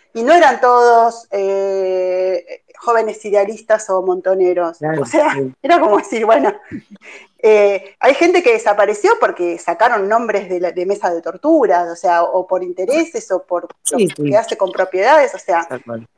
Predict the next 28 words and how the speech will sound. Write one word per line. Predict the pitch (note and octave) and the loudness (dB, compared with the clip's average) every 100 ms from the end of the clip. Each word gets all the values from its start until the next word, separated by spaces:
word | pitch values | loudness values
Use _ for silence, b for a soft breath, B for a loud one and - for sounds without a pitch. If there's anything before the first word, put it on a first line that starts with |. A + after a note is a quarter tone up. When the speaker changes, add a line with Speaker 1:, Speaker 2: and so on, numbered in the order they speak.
| _ _ b b - | _ _ b b -4
Speaker 1:
eh, | G3 G#3 | 0 0
y | G#3 | 2
todas | C#4+ C#4+ | 2 4
esas | C#4+ | 0
cosas, | - A3+ G#3 F#3 F#3+ | 2 2 2 -2 -2
¿no? | G3 C4+ F4+ - - - - - - | 0 2 0 -2 -2 0 0 -2 -6
Y | B3+ C4+ | -6 -2
vos | F4+ | -2
sabés | G4+ G4+ G#4+ | 0 -2 -2
que | E4 | -4
yo | E4 F#4 G#4 - - _ _ _ | 0 0 0 -4 -12 _ _ _
vi, | - B3 E4 F4+ F4 - | -8 0 4 4 2 -4
eh, | G#3+ G#3+ G#3+ G#3 G3+ G3+ - - | 0 2 2 0 0 -2 -6 -14
y | A3+ | -2
sentí | B3+ A#3+ A#3+ F4 D#4 E4+ F4+ _ _ _ _ _ - | 0 0 2 4 4 2 -2 _ _ _ _ _ -10
que | - A3 | -2 0
los | G#3+ - | 0 0
organismos | A3 G#3+ C4+ D#4+ C#4 C#4+ D4 | 0 2 2 2 0 -2 -2
que | - G3 A3+ | -4 0 2
eran | C#4 C4+ | 4 2
referencia | G#3 G#3 A3 D4 F4+ C#4 | -2 -4 0 2 2 2
de | A3+ G#3 | 2 2
todos | E4 D#4 A3 A3+ C#4+ - - - _ - | 4 4 4 2 0 -4 -16 -20 _ -10
nos | G#3+ G#3+ | -6 0
habían | A3 D4+ | 2 4
abandonado. | C#4 A3 G#3+ G#3 C4+ D4+ G#3+ F#3+ F#3 F#3+ _ _ - | 4 2 2 0 2 2 2 0 -4 -12 _ _ -16
Speaker 2:
Tal | F3 E3 | -14 -12
cual. | B2 A2+ | -12 -14